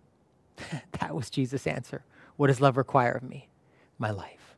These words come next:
And friends, that is the one who is inviting us to follow him. It is the one who has first <laughs> answered that question definitively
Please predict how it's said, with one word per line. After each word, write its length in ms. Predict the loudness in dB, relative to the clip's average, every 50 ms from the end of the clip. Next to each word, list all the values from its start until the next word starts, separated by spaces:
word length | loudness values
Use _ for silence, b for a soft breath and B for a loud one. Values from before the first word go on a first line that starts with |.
| _ _ _ _ _ _ _ _ b b b b b b b b b b b b b b b b
And 160 | 2 2 2 4
friends, 300 | 6 4 4 4 2 0 6
that 440 | 8 8 10 10 8 8 6 4 2 _
is 200 | 0 0 2 2
the 120 | 2 2 2
one 560 | 2 2 2 4 4 4 2 0 -4 -6 -8 -8
who 180 | -4 0 2 2
is 120 | 2 2
inviting 540 | 2 0 4 4 4 6 6 4 2 0 -2
us 380 | -4 -6 -10 -12 -14 -18 -20 -18 -14
to 100 | -12 -12
follow 400 | -6 -2 -2 -2 -2 -2 -6 -8
him. 300 | -10 -12 -14 -16 -18 -18 _ _ _ _ _ _ _ b b b
It 120 | b 8 10
is 140 | 10 8 8
the 100 | 8 8
one 200 | 10 10 10 10
who 200 | 10 8 8 8
has 280 | 8 6 4 2 -2
first 540 | -6 2 8 10 12 12 12 10 4 0 -8 -2
<laughs> 40 | 0
answered 440 | 2 2 2 2 4 4 4 6
that 200 | 6 6 4 4
question 360 | 2 2 2 2 2 0 -4 -2
definitively 800 | -2 -2 -4 -2 -2 -2 -2 -4 -6 -8 -8 -6 -6 -6 -8